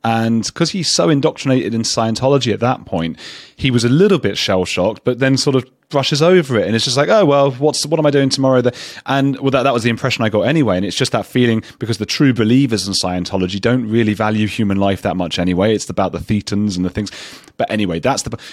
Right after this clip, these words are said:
if you, if we take that victim and perpetrator mentality or that dynamic too far, you can't blame anyone for anything. You know, anybody who's, uh, on trial now for murder or whatever it might be, you go, "Well, they had a difficult upbringing."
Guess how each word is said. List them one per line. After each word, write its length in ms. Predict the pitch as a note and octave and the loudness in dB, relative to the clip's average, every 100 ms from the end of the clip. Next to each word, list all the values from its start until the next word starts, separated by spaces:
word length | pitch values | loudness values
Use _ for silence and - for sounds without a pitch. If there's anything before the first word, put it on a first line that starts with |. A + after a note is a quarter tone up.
| - | -8
if 140 | D#3+ | -4
you, 80 | A3 - | -4 -4
if 180 | D#3 G3 | -4 -2
we 80 | F3+ | -2
take 220 | - C3 | -2 -2
that 180 | A2+ F#2 | -2 -2
victim 680 | B2+ - A#2 A2 G2+ G2+ _ - | -6 -2 0 0 0 -4 _ -2
and 240 | G#2+ G2 | -2 0
perpetrator 500 | B2 A2 G#2 G2+ - | 0 -2 -2 -4 -4
mentality 480 | F#2+ G2+ G2+ F#2 F#2 | -6 -4 -4 -4 -4
or 60 | |
that 160 | F2 - | -4 -4
dynamic 480 | F2+ F#2 A2 G#2 - | -4 -2 0 -2 -4
too 300 | - G#3+ G#3 | 0 2 2
far, 440 | - D#2 C#2 E2 - - | 0 -4 -2 -6 -8 -12
you 140 | A#2+ A2+ | -10 -6
can't 300 | C#3+ C3 G#2+ | -2 -2 -2
blame 240 | A2+ A2+ | -2 0
anyone 280 | A2+ G#2+ G2 | 0 0 0
for 180 | - C3+ | -2 2
anything. 400 | D3+ G2+ F2+ E2+ | 2 0 -4 -2
You 80 | |
know, 160 | G#2+ A2+ | 0 2
anybody 500 | A#2+ D#3+ C3+ B2+ A#2 | 4 4 2 2 2
who's, 280 | A#2 A2 - - - C3 | 2 0 -4 -14 -14 -8
uh, 560 | B2+ A2 B2 A2+ A2 | -4 0 0 2 0
on 140 | B2 A#2+ | 0 -2
trial 340 | - C3 B2+ | -2 0 2
now 200 | A#2+ A#2+ | 2 0
for 140 | A2 G2+ | -2 -2
murder 340 | B2 C3 B2 | 0 2 2
or 100 | G2+ | 0
whatever 280 | A2+ B2+ A#2 | 2 0 -2
it 80 | G#2+ | -4
might 240 | A2 - | -4 -2
be, 120 | D3+ | 0
you 120 | C#3 | 0
go, 100 | A#2+ | -2
"Well, 380 | A2 C#3 D3+ D3+ | -4 -2 -2 -2
they 80 | C#3 | -2
had 100 | B2+ | -4
a 60 | B2 | -6
difficult 320 | B2+ C3 A#2+ | -8 -4 -4
upbringing." 360 | B2 C3 C3 | -2 0 0